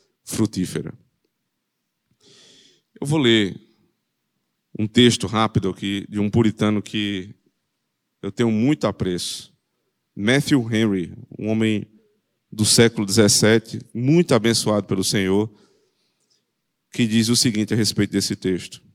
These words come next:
A videira é uma planta frágil e sensível, e precisa de sustentação e cuidado. Mas é uma planta muito valiosa.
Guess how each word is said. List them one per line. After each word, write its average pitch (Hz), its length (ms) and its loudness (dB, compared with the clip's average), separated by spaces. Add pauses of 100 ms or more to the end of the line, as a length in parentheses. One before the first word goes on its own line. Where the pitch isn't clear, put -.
(920)
A 113 80 2
videira 139 460 6
é 120 60 6
uma 120 180 4
planta 127 320 2
frágil 120 640 4
e 110 60 4
sensível, 110 760 2 (960)
e 113 80 -2
precisa 135 500 6
de 127 140 4
sustentação 123 1120 2
e 110 140 -4
cuidado. 92 600 2 (1000)
Mas 110 160 4
é 135 60 6
uma 147 160 6
planta 127 480 2
muito 123 480 4
valiosa. 95 600 2